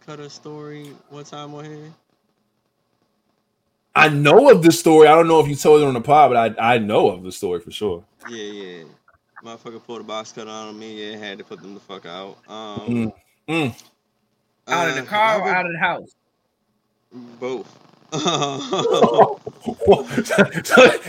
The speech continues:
Speaker 2: pulled out the motherfucker in two different occasions?
Speaker 1: No,
Speaker 2: So
Speaker 1: that one you just got just, just, just damn near period. Um,
Speaker 2: Oh, shit.
Speaker 1: I'm trying to think. Uh, if I've been put out of anything.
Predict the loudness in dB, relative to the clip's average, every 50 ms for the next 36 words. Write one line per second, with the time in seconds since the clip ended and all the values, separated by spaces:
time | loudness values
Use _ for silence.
0 | -4 -2 4 8 8 10 10 10 8 8 8 8 8 8 8 8 8 6 8 8
1 | 8 6 6 6 4 6 6 6 6 6 6 6 6 8 8 6 6 6 4 0
2 | 0 -2 -4 -8 _ _ _ -20 -20 -20 _ -20 -20 _ _ _ _ _ _ _
3 | _ _ _ -14 -10 -8 -4 -2 4 4 4 4 4 0 -4 -8 -10 -10 -10 -8
4 | -8 -8 -8 -10 -10 -10 -12 -10 -10 -10 -10 -10 -12 -14 -16 -16 -18 -18 -16 -14
5 | -14 -14 -14 -14 -18 -18 -20 -20 -20 -20 -20 -20 -20 -20 -20 _ _ _ -14 -14
6 | -12 -14 -14 -16 -16 -18 _ -14 -12 -12 -12 -12 -14 -16 -18 -20 -20 -16 -14 -12
7 | -12 -10 -12 -14 -14 -18 -20 -20 _ _ -6 -4 -4 -4 -4 -4 -6 -6 -8 -12
8 | -8 -6 -6 -4 -4 -6 -10 _ -20 -18 -16 -12 -12 -10 -12 -12 -14 -14 -14 -14
9 | -14 -16 -18 _ _ -18 -16 -16 -14 -14 -16 -16 -18 -18 -18 -20 -20 -20 -20 _
10 | _ _ _ _ _ _ _ _ _ _ _ _ _ _ _ _ _ _ _ _
11 | _ _ _ _ _ _ _ _ _ _ _ _ -18 -16 -14 -14 -14 -16 -16 -14
12 | -14 -14 -14 -14 -14 -16 -18 -18 -18 -18 -18 -18 -18 -18 -20 -20 -20 -20 -20 -20